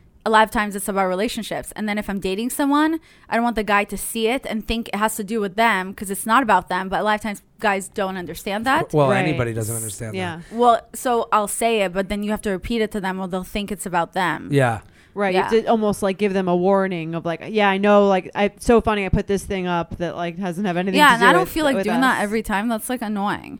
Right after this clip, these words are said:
Speaker 2: Mm.
Speaker 1: I don't know. This year, I've also, because I feel like I'm a little scorned by men in general, I feel like this year I tried to also,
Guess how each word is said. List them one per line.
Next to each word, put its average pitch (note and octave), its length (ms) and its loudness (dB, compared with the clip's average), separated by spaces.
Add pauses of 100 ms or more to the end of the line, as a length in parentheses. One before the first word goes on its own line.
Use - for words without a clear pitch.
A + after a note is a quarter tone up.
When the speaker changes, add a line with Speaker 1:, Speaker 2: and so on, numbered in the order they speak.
Speaker 2:
Mm. C#3 160 -4
Speaker 1:
I C4 60 4
don't D4+ 120 0
know. G#3 140 -6
This D#4+ 320 -6
year, D#4 340 2
I've A#3 160 2
also, A#3 640 2
because G#3 380 -6
I G#3 100 -4
feel F#3+ 320 -4
like E3+ 460 -2
I'm F#3+ 240 -4
a F#3 60 -8
little F3+ 200 -8
scorned F#3+ 460 -8
by F3+ 140 -4
men F3 220 -6
in F3 140 -10
general, F#3+ 680 -4
I G#3+ 160 -2
feel A3 260 -4
like A3+ 200 -4
this G3 220 -6
year G3 140 -2
I G3 60 -4
tried F3+ 340 -2
to F#3+ 180 -8
also, F3 520 -6